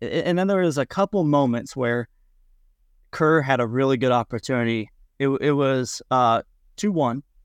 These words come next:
She had a, two really good looks in the box and just couldn't put it on frame. And then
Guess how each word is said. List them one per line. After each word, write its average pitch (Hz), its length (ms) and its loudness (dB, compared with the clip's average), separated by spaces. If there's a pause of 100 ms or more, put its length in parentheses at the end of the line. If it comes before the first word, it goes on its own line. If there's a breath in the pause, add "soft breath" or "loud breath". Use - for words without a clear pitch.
She - 160 -4
had 139 100 2
a, - 80 -6 (300)
two 185 180 -4
really 156 340 0
good 151 220 -2
looks 143 380 0 (100)
in 143 160 2
the 139 100 2
box 110 560 0 (480)
and 143 160 2
just 135 320 0
couldn't 131 220 0
put 123 160 0
it 117 100 2
on 117 180 0
frame. 104 460 -2 (440)
And 143 180 4
then 127 400 2